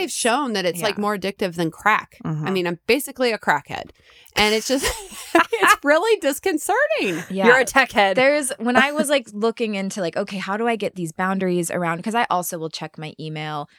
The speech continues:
Speaker 1: I don't have notifications on my phone.
Speaker 2: Smart.
Speaker 1: And it doesn't matter that much. I still,
Speaker 3: Uh-huh.
Speaker 1: like, if my phone
Speaker 2: Yeah.
Speaker 1: is open, that, like I'm saying about my thumb, my thumb would go to
Speaker 2: Mm-hmm.
Speaker 1: Instagram,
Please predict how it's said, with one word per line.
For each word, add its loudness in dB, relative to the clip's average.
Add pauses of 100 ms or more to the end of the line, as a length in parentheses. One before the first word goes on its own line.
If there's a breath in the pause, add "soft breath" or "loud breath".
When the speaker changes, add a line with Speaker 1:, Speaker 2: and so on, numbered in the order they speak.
Speaker 1:
I 0
don't -4
have -4
notifications -8
on -10
my -10
phone. -8
Speaker 2:
Smart. -8
Speaker 1:
And -2
it -6
doesn't -8 (420)
matter -6
that -16
much. -12
I -6
still, -6
Speaker 3:
Uh-huh. -6
Speaker 1:
like, -4
if -12
my -8
phone -8
Speaker 2:
Yeah. -8
Speaker 1:
is -12
open, -2
that, -6
like -4
I'm -6
saying -6
about -8
my -8
thumb, -6
my -6
thumb -6
would -6
go 0
to 0
Speaker 2:
Mm-hmm. -4
Speaker 1:
Instagram, -6